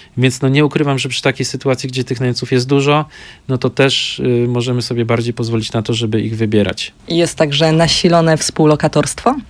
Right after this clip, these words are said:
Speaker 1: Jest nasilone współlokatorstwo. Powiem szczerze, że tak, wcześniej na przykład nie było, by-, był taki problem, że jak ktoś miał, nie wiem, mieszkanie pięciopokojowe i wynajmował w nim pokoje osobno, no to ciężko już mu było znaleźć, y, najemców, no bo,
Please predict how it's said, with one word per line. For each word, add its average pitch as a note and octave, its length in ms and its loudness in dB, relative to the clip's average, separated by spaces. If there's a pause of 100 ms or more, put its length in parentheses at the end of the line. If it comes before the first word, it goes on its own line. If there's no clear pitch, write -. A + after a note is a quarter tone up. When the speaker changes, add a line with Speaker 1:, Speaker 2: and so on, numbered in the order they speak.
Speaker 1:
Jest D3+ 240 4
nasilone C3 400 -2
współlokatorstwo. C#3+ 1000 0 (460)
Powiem C3 280 2
szczerze, A#2+ 260 0
że A#2 60 -2
tak, G2+ 260 0
wcześniej C#3+ 380 -2
na C3 80 -2
przykład C3 480 -4
nie B2+ 180 0
było, C3 460 2 (600)
by-, D#3 120 4
był D#3 260 2
taki D3+ 240 -2
problem, D3+ 400 2
że C3 320 2
jak A#2 440 -4
ktoś B2+ 360 -2
miał, A#2 160 -2
nie A2 140 0
wiem, F2 140 -8
mieszkanie B2 400 -2
pięciopokojowe C#3+ 800 0
i B2+ 40 0
wynajmował A#2+ 520 -2
w A#2 60 -6
nim A#2+ 120 -2
pokoje A2+ 440 0
osobno, D#3+ 460 0 (540)
no C3 200 2
to F3+ 220 2
ciężko E3 540 2
już D#3+ 300 0
mu D#3 140 0
było C#3+ 320 4
znaleźć, C3 800 -2
y, A#2 460 0
najemców, B2+ 720 0
no B2+ 120 -2
bo, B2 340 2